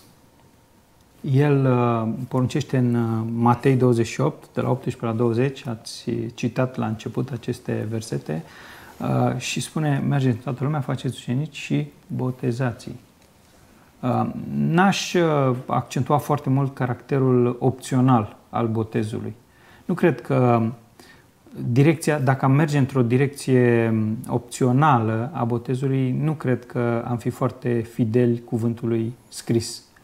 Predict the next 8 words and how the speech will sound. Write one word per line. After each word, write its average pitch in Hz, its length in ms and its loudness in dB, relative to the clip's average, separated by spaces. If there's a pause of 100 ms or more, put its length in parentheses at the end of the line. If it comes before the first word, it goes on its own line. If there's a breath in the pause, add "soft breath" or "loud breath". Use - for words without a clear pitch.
(500)
uh, 107 440 -6
Bibliei. 107 520 2 (800 loud breath)
De 135 120 6
altfel, 160 540 2 (640)
în 143 140 4
același 139 460 4
timp, 170 420 2
uh, 127 440 2